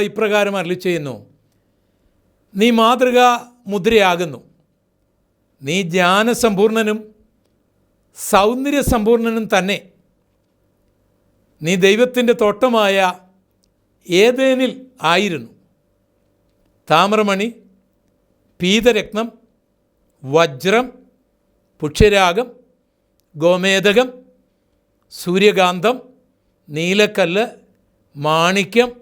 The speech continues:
മരതകം മുതലായ സകല രത്നങ്ങളും നിന്നെ മൂടിയിരുന്നു.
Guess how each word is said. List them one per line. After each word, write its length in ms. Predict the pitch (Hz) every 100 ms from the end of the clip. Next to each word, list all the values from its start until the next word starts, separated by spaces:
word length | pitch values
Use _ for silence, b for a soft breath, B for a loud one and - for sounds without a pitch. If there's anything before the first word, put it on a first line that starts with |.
| _ _ _ _ _ _
മരതകം 680 | 143 160 175 190 208 202 180 - _ _ _ _ _ _ -
മുതലായ 460 | 185 240 233 214 220 214
സകല 320 | 233 226 262 254
രത്നങ്ങളും 680 | 220 - 262 269 262 185 135 _
നിന്നെ 220 | 196 208 220
മൂടിയിരുന്നു. 480 | 220 226 196 139